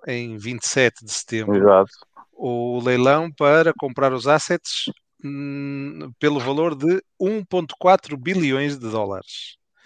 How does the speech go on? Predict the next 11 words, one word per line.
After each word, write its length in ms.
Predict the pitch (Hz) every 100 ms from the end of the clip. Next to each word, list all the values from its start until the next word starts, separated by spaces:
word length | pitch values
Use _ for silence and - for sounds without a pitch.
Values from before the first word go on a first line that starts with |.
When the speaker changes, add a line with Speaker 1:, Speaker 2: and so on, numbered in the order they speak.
| - - - - _ -
Speaker 1:
E 140 | 165
esse 200 | 180 -
valor 360 | 156 143 131 123
só 180 | 175
correspondia 640 | 160 - 147 - 160 170 175
a 40 |
setenta 360 | 160 - 180 175
e 60 | 175
dois 180 | 175
por 120 | - -
cento 500 | 175 160 - 202